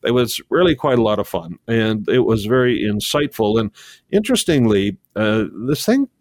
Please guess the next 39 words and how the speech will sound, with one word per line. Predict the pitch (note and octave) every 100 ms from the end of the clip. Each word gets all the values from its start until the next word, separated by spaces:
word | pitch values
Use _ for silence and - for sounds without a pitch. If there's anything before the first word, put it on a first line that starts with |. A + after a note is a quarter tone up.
| - - _
caught | - - F#3+ A3
the | F3
attention | C#3+ - D3+ D3+ D3+ A#2+
of | G#2
other | G2+ A#2 A2+ G#2
political | - A2 A#2 A2+ G2
leaders, | G2+ G2+ A#2 -
and | G#2 G2
Lorne | G#2+ A2+ G#2
Calvert | B2 B2 A#2+
was | G#2 F2+
the | D2+
premier | - B2 A#2 G2+
at | F#2+ -
the |
time. | - F#2+ F#2 - - - - - _
He | -
decided | F#3 F#3+ D3+ B2+ A#2 G2+
that, | G#2+ G2+ -
uh, | A#2 G2+ F#2+ - _ -
near | G#2+ G#2+ A2
the | G#2+ G#2
end | F#2+
of |
his | F2+ C3+ -
term, | G#2 F#2+
that | F#2 F2+
he | A2+
would | G2+ G2
have | G2+ G2+ F#2
a, | F#2 F#2 -
a | G2
youth | G2 G#2 -
summit. | - G#3 C#3+ - _ _ - _ _
And, | F#2+ G2 G2 F#2+
uh, | F#2+ F#2
so | - G#2+ G2+
he, | F#2+ G#2+ G#2 -
he | G2+ G#2+